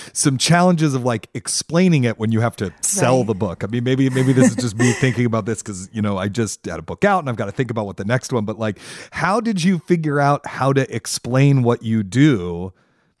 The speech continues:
Speaker 1: so that you could actually, like, get the money you need to do your work?
Speaker 2: I used to do a lot of work for the New York Times and,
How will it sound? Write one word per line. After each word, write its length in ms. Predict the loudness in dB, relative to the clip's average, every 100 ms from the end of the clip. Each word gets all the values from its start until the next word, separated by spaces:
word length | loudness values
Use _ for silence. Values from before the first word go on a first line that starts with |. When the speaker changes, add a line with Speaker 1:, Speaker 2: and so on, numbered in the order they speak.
| _
Speaker 1:
so 300 | -6 0 2
that 240 | 4 0 2
you 120 | 0
could 200 | 2 2
actually, 440 | 2 0 -2 -2
like, 340 | 0 0 -2 -8 -8
get 240 | -6 -4
the 80 | -6
money 260 | -2 2 4
you 200 | 4 4
need 300 | 4 2 2
to 80 | 0
do 240 | 4 4
your 160 | 6 4
work? 420 | 2 -2 -6 -20 _ _ _ _ _ _ _ -4
Speaker 2:
I 140 | 2 2 2
used 280 | 0 0 2
to 120 | 0 0
do 220 | -2 0
a 40 | 2
lot 160 | 2
of 100 | 0
work 180 | 0 -2
for 140 | 0 0
the 80 |
New 60 | 2
York 160 | 0 -2
Times 540 | -2 -2 0 -2 -4 -8 -10 -2
and, 420 | 0 2 0 0